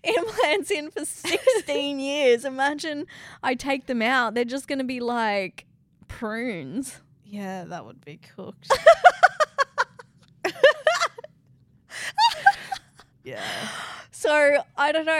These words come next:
Speaker 1: And then, like, that was definitely a thing that crossed my mind. I was like, "I'm just gonna go without." <laughs> And Dad was like, "Are you sure you wanna do that?" <laughs>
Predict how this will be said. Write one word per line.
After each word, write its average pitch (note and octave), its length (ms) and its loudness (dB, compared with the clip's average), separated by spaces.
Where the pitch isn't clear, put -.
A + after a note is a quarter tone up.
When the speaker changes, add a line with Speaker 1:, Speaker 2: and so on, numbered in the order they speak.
Speaker 1:
And B3 180 -4
then, C4 300 -6
like, B3 280 0
that C4+ 140 0
was E4+ 160 -10
definitely G#3+ 680 -6
a G#3+ 100 -8
thing G3 300 -6
that G3 160 -6
crossed G3+ 280 -8
my G#3 100 -4
mind. F#3+ 340 -4
I C4+ 60 0
was G#3+ 140 -6
like, G#3 200 -2
"I'm A3 140 -4
just B3+ 180 -8
gonna A#3+ 160 -4
go G#3+ 260 -2
without." F3+ 600 -4
<laughs> - 20 -18
And D#4+ 480 -4
Dad G3 280 0
was B3 120 -6
like, F#3+ 240 -6
"Are B3+ 40 -8
you C#4 100 -8
sure - 340 -6
you G4+ 140 -2
wanna A#4 260 4
do A#4 180 6
that?" A#4+ 320 4
<laughs> C#5 60 -4